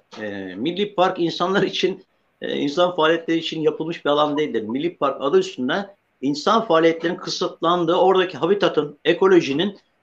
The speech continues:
e, döngüyü devam ettirebilmesi için yaşam şansı vermektir. Milli parkın kavramı budur.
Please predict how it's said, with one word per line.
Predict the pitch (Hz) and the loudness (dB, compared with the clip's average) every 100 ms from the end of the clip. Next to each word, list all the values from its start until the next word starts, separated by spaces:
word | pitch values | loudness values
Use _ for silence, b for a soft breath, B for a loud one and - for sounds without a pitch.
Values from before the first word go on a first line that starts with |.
| _ | _
e, | 127 139 143 143 139 139 135 127 - 123 117 | -4 0 2 0 0 0 -2 -4 -4 -2 4
döngüyü | 170 185 214 196 | 4 4 2 4
devam | 196 196 | 6 4
ettirebilmesi | 196 190 185 190 202 - | 0 0 2 2 0 0
için | - 226 - - - | -2 -2 -4 -14 -6
yaşam | 143 165 220 220 | -2 2 2 2
şansı | 190 165 143 | 0 0 0
vermektir. | 131 107 - 95 | 0 -2 -6 -10
Milli | 110 160 180 | -6 -6 -2
parkın | 160 160 - | -2 -2 -4
kavramı | - 151 165 175 180 | -2 0 0 0 -2
budur. | 160 135 | -2 -2